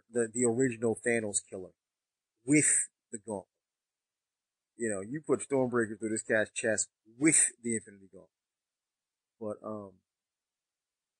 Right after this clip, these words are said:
the one thing they, they really screwed up, I think, we needed to see that Hulk,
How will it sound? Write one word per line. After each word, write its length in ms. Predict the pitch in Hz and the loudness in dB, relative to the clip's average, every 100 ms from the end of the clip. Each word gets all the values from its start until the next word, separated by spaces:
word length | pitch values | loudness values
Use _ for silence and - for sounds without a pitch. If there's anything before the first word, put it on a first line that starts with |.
| _ | _
the 100 | 127 | -2
one 240 | 123 135 131 | 2 2 2
thing 200 | 135 117 | 0 2
they, 340 | 113 110 117 | 0 0 0
they 60 | 113 | 2
really 280 | 110 113 | 2 0
screwed 320 | 110 - 110 107 | -2 -6 -4 -4
up, 160 | 110 117 | -4 -6
I 100 | 117 - | -10 -6
think, 220 | 117 113 _ _ _ _ _ _ _ _ _ _ | -8 -8 _ _ _ _ _ _ _ _ _ _
we 180 | 127 160 | 0 0
needed 300 | 156 156 147 | 2 2 2
to 100 | 135 | 4
see 240 | 123 - 131 | 4 4 4
that 300 | 120 110 104 - | 4 4 0 -2
Hulk, 220 | 123 | 0